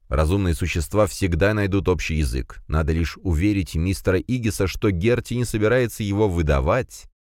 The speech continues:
а скромная мзда из дорожного саквояжа — мера вынужденная и отнюдь не стяжательством. С решимостью, которой сам от себя не ожидал, Герти вырвал из блокнота лист и поспешно вывел на нём несколько слов.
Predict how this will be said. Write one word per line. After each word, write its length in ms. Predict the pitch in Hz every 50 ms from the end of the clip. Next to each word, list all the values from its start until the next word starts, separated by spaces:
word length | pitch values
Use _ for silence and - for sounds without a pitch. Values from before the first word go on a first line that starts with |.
| _ _ _ _ _ -
а 120 | - 107
скромная 500 | 107 - - 175 190 180 160 147 139 135
мзда 360 | 120 110 85 76 73 73 135 135
из 220 | - - 101 80
дорожного 480 | 76 95 95 110 113 95 85 95 92 87
саквояжа — 760 | - - 80 - 80 76 78 90 117 135 120 90 87 57 - 98
мера 260 | - 131 175 190 175
вынужденная 720 | 151 143 135 123 117 107 107 104 113 113 113 113 113 117 - - -
и 100 | 98 95
отнюдь 580 | 82 78 73 78 107 131 151 143 - - - -
не 180 | - 85 117
стяжательством. 1120 | 127 - - - 127 120 98 85 69 65 - - 60 57 - - - - 58 58 55 58 60 - _ _ _ _ _ _ _ _ _ _ -
С 100 | - -
решимостью, 680 | 78 73 78 - - 123 117 101 92 - - - 85 73
которой 520 | - 90 87 - 113 113 113 107 101 92
сам 360 | - - - 110 110 107 101 92
от 100 | - -
себя 300 | - 85 82 95 95 90
не 100 | 80 76
ожидал, 480 | 73 64 69 73 76 113 131 127 -
Герти 380 | 78 78 135 160 135 120 - 120
вырвал 380 | 107 120 139 135 117 117 113
из 220 | - - 113 92 87
блокнота 520 | 80 95 95 95 - - 120 123 - - 87
лист 320 | 107 147 156 - - -
и 180 | - - 143 127
поспешно 640 | - 110 101 - - - - 147 143 - - 104
вывел 300 | 95 98 117 123 117 107
на 140 | 101 101 95
нём 260 | 98 104 101 95 82
несколько 580 | 71 76 87 85 - - - 82 78 - - 80
слов. 520 | 76 - - 62 57 50 50 - - -